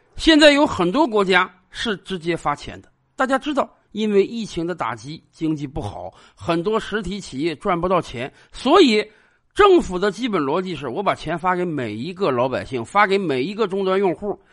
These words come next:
你手里多了一笔钱，你就可以出来消费了，然后整个经济就被刺激起来了。但是有多少国家发的钱会像美国这样，实际上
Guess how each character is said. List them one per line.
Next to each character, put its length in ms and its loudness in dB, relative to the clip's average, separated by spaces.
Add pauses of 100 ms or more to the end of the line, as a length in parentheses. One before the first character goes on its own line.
(180)
你 160 0
手 220 2
里 120 0
多 160 -4
了 120 2
一 120 -8
笔 140 -6
钱， 400 -2
你 60 -4
就 100 -4
可 140 -6
以 80 -4
出 120 -12
来 120 -4
消 200 -2
费 160 0
了， 140 6 (240)
然 300 10
后 240 4
整 260 -2
个 160 2
经 220 -2
济 100 -6
就 140 -2
被 120 2
刺 360 -4
激 160 -12
起 180 -12
来 160 -12
了。 80 -20 (260)
但 200 8
是 240 -4 (260)
有 260 2
多 240 0
少 220 2
国 160 -2
家 160 4
发 180 4
的 120 2
钱 200 0
会 160 0
像 160 2
美 320 0
国 240 4
这 140 4
样， 180 4 (220)
实 180 -2
际 140 6
上 240 8